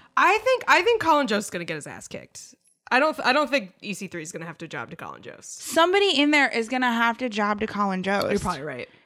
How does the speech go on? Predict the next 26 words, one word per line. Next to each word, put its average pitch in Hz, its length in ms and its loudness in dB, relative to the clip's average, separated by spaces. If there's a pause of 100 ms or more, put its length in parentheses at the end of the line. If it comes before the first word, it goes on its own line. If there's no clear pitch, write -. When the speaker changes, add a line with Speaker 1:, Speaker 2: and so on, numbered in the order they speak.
(200)
Speaker 2:
And 254 160 6
I'm 254 100 6
gonna 269 180 6
be 311 160 4
so 240 540 2
mad. 208 560 0
Speaker 1:
I 254 120 6
feel 320 260 4
like 381 360 4
my 214 280 6
entire 202 440 4
comedy 180 380 -2
career 170 360 -4
is 165 160 -10 (140)
jobbing 156 340 -6
to 170 60 -12
Colin 117 300 -10
Jost. - 480 -12 (140)
Like, 196 280 -2 (120)
that's, 220 200 2
like, 233 160 2
what 202 220 2
the 202 100 4
entire 190 360 0
com-, 175 260 -2 (220)
comedy 180 300 -4